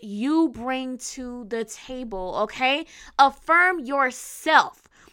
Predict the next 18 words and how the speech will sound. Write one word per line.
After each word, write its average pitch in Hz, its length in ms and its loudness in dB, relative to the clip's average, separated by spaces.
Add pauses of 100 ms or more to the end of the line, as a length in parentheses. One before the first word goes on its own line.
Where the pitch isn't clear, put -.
(120)
right? 285 360 10 (260)
<laughs> - 200 -8
Sometimes 370 500 0
you 359 60 0
gotta 285 340 10
encourage 311 720 6
yourself. 269 540 6
There's 302 200 4
a 254 80 2
word, 262 360 4
there's 285 180 -2
a 226 60 -4
song 269 400 6
out 226 200 2
there 220 200 -2
that 220 140 -2
says, 240 200 -4
"Encourage 240 720 -2